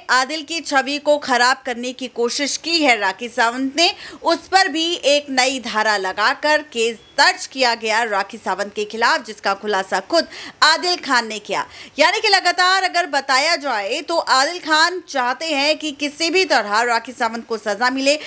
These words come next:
राखी सावंत के खिलाफ जो सबूत है वो उन्हें लेकर सामने आए और राखी सावंत जिस तरह से नए पैंतरे आजमाकर राशि, शर्लिन और आदिल को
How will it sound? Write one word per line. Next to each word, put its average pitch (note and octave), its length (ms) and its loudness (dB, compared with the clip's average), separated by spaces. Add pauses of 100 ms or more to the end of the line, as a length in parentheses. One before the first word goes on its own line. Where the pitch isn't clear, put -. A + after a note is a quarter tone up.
(160)
राखी D4 300 2
सावंत D#4 340 -2
के D#4+ 140 -6
खिलाफ C4+ 460 2
जो D4 140 -2
सबूत C#4+ 480 -2
है D4 120 4
वो C4+ 140 0
उन्हें B3+ 180 0
लेकर A3+ 280 2
सामने A3+ 380 0
आए C#4 180 2 (240)
और C4+ 100 4
राखी D4+ 280 4
सावंत D#4 680 0
जिस D4+ 200 -6
तरह D4+ 340 2
से D4 260 0 (280)
नए D#4 340 2 (140)
पैंतरे C#4+ 460 0
आजमाकर A#3 680 0 (300)
राशि, D#4 520 2
शर्लिन D#4 520 0
और C#4 220 2
आदिल B3 420 -2
को C4 400 4